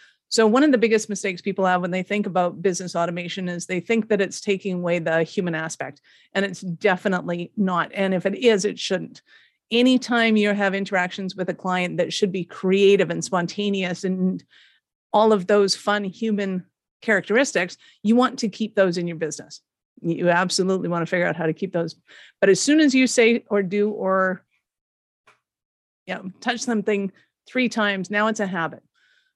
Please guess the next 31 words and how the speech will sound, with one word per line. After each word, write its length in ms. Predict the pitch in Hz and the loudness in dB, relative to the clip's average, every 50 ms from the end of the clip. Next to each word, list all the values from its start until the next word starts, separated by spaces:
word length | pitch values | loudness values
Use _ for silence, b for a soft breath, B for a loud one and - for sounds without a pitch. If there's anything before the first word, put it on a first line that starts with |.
| _ _ - | _ _ -6
You 80 | 170 175 | -4 -4
know, 80 | 190 | -2
my 280 | - 214 190 202 202 190 185 | 0 0 2 2 2 0 0
father 240 | - 220 220 214 | 2 2 2 2
used 200 | 208 208 202 190 | 2 0 -4 -6
to 80 | - 190 | -8 -8
say, 120 | 185 196 | -8 -6
"Once 240 | 190 196 208 208 - | -4 -4 -4 -4 -2
an 80 | 202 190 | -2 -4
accident, 400 | 185 185 185 - 196 185 185 180 | -4 -4 -6 -6 -8 -8 -8 -6
twice 280 | - 190 185 190 190 | -4 -4 -4 -4 -4
is 100 | 202 185 | -6 -8
a 40 | 185 | -6
mistake, 360 | 185 180 - - 185 185 180 | -6 -6 -4 -2 -2 -2 -2
but 100 | 185 190 | -6 -8
three 180 | - - 226 233 | -4 -2 -2 0
times 300 | 190 208 202 208 196 180 | 0 0 -2 -2 -2 -4
it's 100 | 165 170 | -6 -8
a 80 | 190 - | -8 -6
habit." 360 | 170 180 165 156 160 - - - - | -4 -2 -2 -2 -4 -6 -12 -14 -14
So 320 | - - - 190 196 214 226 | -8 -4 -2 0 0 0 2
if 240 | 208 220 208 190 - | 2 2 2 2 2
you're 300 | 220 220 220 220 220 208 | 4 4 6 6 6 4
saying 320 | 208 - 262 262 269 262 247 | 2 2 0 0 2 2 0
the 80 | 233 | 0
same 300 | 214 - 233 226 220 208 | 0 0 -2 -2 -2 -2
thing 240 | 214 220 214 226 220 | -2 -2 -4 -4 -4
to 120 | 214 190 | -6 -6
somebody, 480 | 160 - - 180 175 165 165 175 175 b b b b b b _ | -6 -6 -4 -4 -4 -4 -4 -6 -6 b b b b b b _
you 120 | - 190 190 | -2 0 2
m-, 360 | 185 185 190 196 - - - | 2 2 2 0 -4 -10 -16